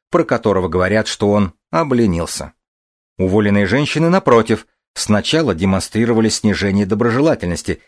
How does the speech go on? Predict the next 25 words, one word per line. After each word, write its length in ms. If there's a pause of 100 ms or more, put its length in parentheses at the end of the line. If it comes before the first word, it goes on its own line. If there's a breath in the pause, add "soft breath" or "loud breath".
(100 soft breath)
их 240
сознательность 720
резко 340
падала, 480 (240 soft breath)
но 160
вскоре 420
показатели 580
этих 300
черт 300
личности 480
восстанавливались, 840 (280 soft breath)
причём 340
даже 200
в 100
том 180
случае, 500 (220 soft breath)
если 300
респонденты 800
оставались 500
без 180
работы 400
в 80
течение 420
нескольких 500
лет. 240